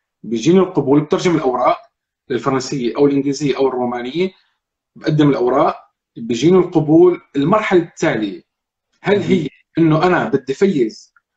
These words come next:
Speaker 1: على هذا القبول وأطلع لرومانيا وأثبت التسجيل بنفسي، أم ممكن إني أبعت الأوراق لأي شخص موجود، آه، في رومانيا ويتم هي العملية؟ يعني هل التثبيت في بعض الجامعات التركية أو بعض الجامعات العالمية،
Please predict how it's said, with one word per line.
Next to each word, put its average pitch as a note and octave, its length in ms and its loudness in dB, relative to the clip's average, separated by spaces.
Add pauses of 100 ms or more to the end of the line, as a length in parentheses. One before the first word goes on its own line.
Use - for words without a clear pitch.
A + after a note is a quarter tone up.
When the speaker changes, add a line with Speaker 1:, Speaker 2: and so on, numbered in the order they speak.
(380)
Speaker 1:
على B2 160 -4
هذا E3+ 160 2
القبول D#3+ 420 4
وأطلع D3 360 0
لرومانيا D3 540 4
وأثبت C3+ 540 -4
التسجيل - 480 -2
بنفسي، G3 540 -2 (680)
أم A3 340 2
ممكن A3 600 2
إني G3+ 180 6
أبعت F3+ 420 -2
الأوراق D#3+ 460 0
لأي D#3+ 400 0
شخص D#3+ 520 -8
موجود، B2+ 480 -2 (220)
آه، A#2 240 -6
في D#3+ 100 0
رومانيا C#3+ 600 -2 (360)
ويتم B2 440 0
هي C3+ 140 0
العملية؟ A2 480 -2 (280)
يعني C3+ 220 2
هل F3+ 300 0 (120)
التثبيت D#3 600 -2 (100)
في E4+ 100 2
بعض E3 200 2
الجامعات D3+ 480 -2
التركية - 500 -8
أو B2+ 60 -8
بعض C3 180 -8
الجامعات B2+ 460 -8
العالمية، C3 500 -6